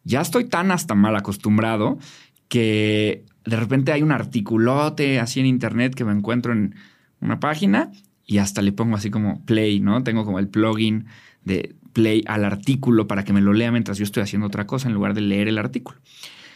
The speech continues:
¿Tienes algún dato, alguna investigación, algo que hayan hecho dentro de Vic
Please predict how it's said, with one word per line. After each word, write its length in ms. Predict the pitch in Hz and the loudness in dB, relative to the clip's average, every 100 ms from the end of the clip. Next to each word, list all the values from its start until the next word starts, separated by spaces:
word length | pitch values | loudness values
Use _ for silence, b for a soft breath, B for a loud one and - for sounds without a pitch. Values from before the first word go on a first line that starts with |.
| B B B _ _ | B B B _ _
¿Tienes 380 | 170 233 339 - | 0 2 2 2
algún 320 | 147 147 156 | 2 4 4
dato, 280 | 135 107 110 | 4 0 0
alguna 200 | 117 135 | 4 4
investigación, 760 | 135 107 - 98 95 123 113 - | 4 2 0 -2 0 0 0 -2
algo 320 | 147 180 175 | -2 0 0
que 100 | 160 | 0
hayan 160 | 143 139 | 0 0
hecho 180 | 131 127 | 0 0
dentro 220 | 110 120 | 2 2
de 80 | 92 | 0
Vic 240 | 92 - | 0 -4